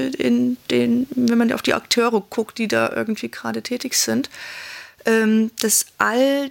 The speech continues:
die Probleme, die wir durch das Virus haben, nämlich dass wir nicht mehr in Gemeinschaften uns organisieren können.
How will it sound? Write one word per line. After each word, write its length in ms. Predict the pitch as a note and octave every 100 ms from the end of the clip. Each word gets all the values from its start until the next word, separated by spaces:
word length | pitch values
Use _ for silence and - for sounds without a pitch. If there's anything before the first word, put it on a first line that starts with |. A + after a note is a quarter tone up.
| -
die 160 | A#3 A3
Probleme, 680 | - F#3+ A3 E4 G#4 E4 A#3+
die 180 | A#3
wir 100 | A3
durch 160 | G#3+ G#3
das 200 | - -
Virus 360 | G#3+ G3 G3+ -
haben, 260 | A#3+ C4
nämlich 320 | G#3 G#3 G#3
dass 260 | - G#3 -
wir 260 | G#3+ G3+ G#3 - - - - - -
nicht 320 | A#3 C#4+ -
mehr 360 | C4+ B3+ B3 B3
in 180 | A#3 A3+
Gemeinschaften 1040 | G#3 G#3 A#3 D#4+ - C#4 C4+ - - C4
uns 240 | B3 A#3 A#3
organisieren 920 | A3+ A3 A3 G#3+ G#3+ C4 D#4 C#4+ C4+
können. 720 | - - G#3 G3+ F#3+ F#3+ G#3